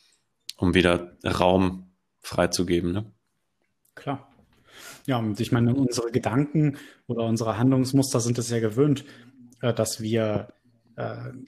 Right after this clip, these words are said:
Speaker 2: dass wir eben das, die gleichen Muster gehen.
Speaker 1: Ja, klar.
Speaker 2: So, das ist halt das Schwierige.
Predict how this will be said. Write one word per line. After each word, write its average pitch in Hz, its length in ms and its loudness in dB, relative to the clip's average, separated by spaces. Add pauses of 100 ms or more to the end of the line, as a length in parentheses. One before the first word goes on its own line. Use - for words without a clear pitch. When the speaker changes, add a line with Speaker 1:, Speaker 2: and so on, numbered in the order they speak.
(100)
Speaker 2:
dass 117 220 -2
wir 120 100 0
eben 113 380 -6
das, - 340 -6 (420)
die 120 60 -10
gleichen 113 380 0
Muster 110 480 -6 (800)
gehen. 110 360 -4 (1500)
Speaker 1:
Ja, 98 180 4
klar. 104 340 2
Speaker 2:
So, 101 100 -12 (600)
das 123 160 -2
ist 156 140 -2
halt 120 100 2
das 117 140 0
Schwierige. 110 480 -8